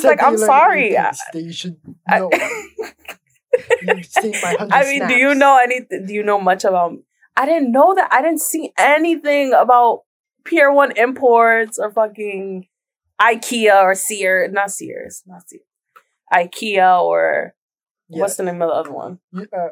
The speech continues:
Speaker 1: I could,
Speaker 2: Whatever.
Speaker 1: you know what?
Speaker 2: Home
Speaker 1: Af-,
Speaker 2: Goods.
Speaker 1: afterwards, I'll give you a list of all my favorite furniture stores.
Speaker 2: Just, just
Speaker 1: Dude.
Speaker 2: give me a book about your life, and then
Speaker 1: I
Speaker 2: I'll be
Speaker 1: will,
Speaker 2: like,
Speaker 1: I
Speaker 2: "Okay, I'm
Speaker 1: will,
Speaker 2: up to
Speaker 1: I will
Speaker 2: date."
Speaker 1: write you a book right now.
Speaker 2: <laughs>
Speaker 1: Um, C B two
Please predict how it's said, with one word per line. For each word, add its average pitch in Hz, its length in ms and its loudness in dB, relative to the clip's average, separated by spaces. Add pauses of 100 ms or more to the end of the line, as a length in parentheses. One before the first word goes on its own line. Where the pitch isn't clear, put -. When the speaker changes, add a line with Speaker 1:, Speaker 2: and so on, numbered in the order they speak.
Speaker 1:
I 180 80 -6
could, 190 80 -8
Speaker 2:
Whatever. 165 440 -2
Speaker 1:
you 185 140 -12
know 208 80 -8
what? 214 60 -2
Speaker 2:
Home 220 160 4
Speaker 1:
Af-, 202 60 -2
Speaker 2:
Goods. 180 580 0
Speaker 1:
afterwards, 190 580 -4
I'll 170 120 -2
give 175 200 -10
you 165 160 -4
a 156 40 -2
list 156 280 -6
of 147 100 -8
all 151 180 -6
my 143 180 -16
favorite 135 520 -14 (640)
furniture 147 480 -14
stores. - 680 -20 (960)
Speaker 2:
Just, 254 360 -2
just 233 160 -4
Speaker 1:
Dude. - 60 -8
Speaker 2:
give 262 80 -2
me 269 80 -2
a 214 60 2
book 180 240 -2
about 170 280 -2
your 170 100 -2
life, 156 500 -4
and 175 140 -6
then 175 80 -2
Speaker 1:
I 185 40 2
Speaker 2:
I'll 190 60 -2
be 196 80 -4
Speaker 1:
will, 190 60 2
Speaker 2:
like, 170 100 4
Speaker 1:
I 190 80 0
Speaker 2:
"Okay, 185 80 0
I'm 170 100 0
Speaker 1:
will, 175 80 -4
Speaker 2:
up 165 60 -10
to - 60 -6
Speaker 1:
I 185 40 -4
will 190 40 -6 (100)
Speaker 2:
date." 156 140 -12
Speaker 1:
write 165 160 -2
you 156 180 -14
a 147 40 -14
book 147 260 -10
right 143 160 -12
now. 175 220 -12 (500)
Speaker 2:
<laughs> - 20 -2
Speaker 1:
Um, - 580 -4 (480)
C 226 100 -8
B 277 240 -8
two 160 360 -8